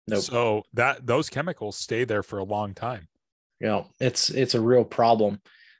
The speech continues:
Speaker 1: Uh, now, all that being said, I think, uh, we're starting to make some progress in getting this area cleaned up a little bit because, uh, our walleye numbers are starting to look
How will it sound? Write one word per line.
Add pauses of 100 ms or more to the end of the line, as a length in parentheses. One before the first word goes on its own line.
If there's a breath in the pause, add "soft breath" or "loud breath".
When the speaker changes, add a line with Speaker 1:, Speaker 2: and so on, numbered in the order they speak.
(140 soft breath)
Speaker 1:
Uh, (300)
now,
all
that
being
said,
I
think, (400)
uh, (160)
we're
starting
to
make
some
progress
in
getting
this
area
cleaned
up
a
little
bit
because, (580 soft breath)
uh, (100)
our
walleye
numbers
are
starting
to
look